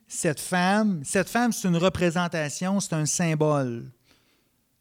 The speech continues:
Je n'ai pas le temps de vous l'expliquer. « Ivre du sang des saints et des témoins de Jésus. » Alors, ce que Dieu veut dire, là, c'est que là, on est au ciel et Dieu voit des gens,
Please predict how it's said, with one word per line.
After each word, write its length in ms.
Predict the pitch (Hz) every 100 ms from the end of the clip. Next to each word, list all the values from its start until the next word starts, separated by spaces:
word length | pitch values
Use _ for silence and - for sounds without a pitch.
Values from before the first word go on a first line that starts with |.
| _ _
Je 200 | - 131
n'ai 40 | 123
pas 120 | 135
le 60 |
temps 120 | 147 165
de 60 |
vous 80 | 139
l'expliquer. « 600 | 139 - - 131 190 196 185
Ivre 500 | 233 254 202 175 165
du 200 | 147 143
sang 280 | - 208
des 220 | 202 160 131
saints 200 | - 196
et 60 |
des 140 | 160 135
témoins 320 | 160 160 165
de 40 |
Jésus. » 420 | 135 139 127 127 - - -
Alors, 220 | 156 170
ce 60 | -
que 40 |
Dieu 240 | 240 214 277
veut 160 | 226
dire, 280 | 175 233 269
là, 180 | 240 240
c'est 160 | 220 180
que 100 | 175
là, 140 | 208 226
on 80 | 190
est 160 | 190 196
au 140 | 190
ciel 500 | 175 220 233 247 226 - - -
et 80 | 160
Dieu 220 | 151 240
voit 240 | 208 214
des 240 | 185 170 147
gens, 420 | 139 202 226